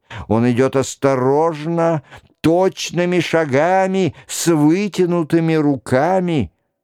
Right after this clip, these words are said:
Швейцарец протягивает бумажку через бойницу. Ловкий пристав —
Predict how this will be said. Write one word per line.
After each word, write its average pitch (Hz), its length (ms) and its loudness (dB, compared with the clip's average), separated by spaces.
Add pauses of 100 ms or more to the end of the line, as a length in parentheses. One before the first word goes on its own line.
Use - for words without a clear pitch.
(340)
Швейцарец 165 1300 0 (500)
протягивает 185 920 2
бумажку 170 1120 0 (220)
через 151 440 2
бойницу. 143 1120 0 (680)
Ловкий 165 720 0
пристав — 190 920 -2